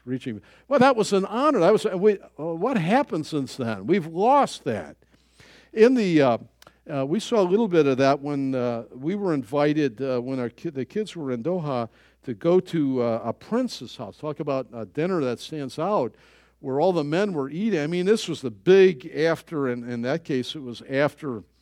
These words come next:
uh, the mosque on Friday dinner, and we were invited to that. And I was, I, I,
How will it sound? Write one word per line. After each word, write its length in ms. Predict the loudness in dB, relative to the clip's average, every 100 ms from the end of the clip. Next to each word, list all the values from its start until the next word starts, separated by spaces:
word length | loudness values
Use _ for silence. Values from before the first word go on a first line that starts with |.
| _ -20 -12
uh, 120 | -10
the 120 | -6
mosque 580 | -4 0 2 2 -2 -10
on 220 | -10 -10
Friday 800 | -10 -8 -4 -2 -2 -2 -6 -10 -16 _ _ _ -2
dinner, 480 | 0 2 0 -2 -6
and 120 | -6
we 140 | -4
were 40 | -6
invited 540 | -6 -2 0 0 -4
to 100 | -6
that. 260 | -6 -6 -8 _ _ _ _ _ _ -20 -12
And 400 | -8 -6 -6 -6 0
I 180 | 2
was, 400 | 2 0 -6 -12 _ _ _ _ _ -12
I, 160 | -12 -10
I, 160 | -8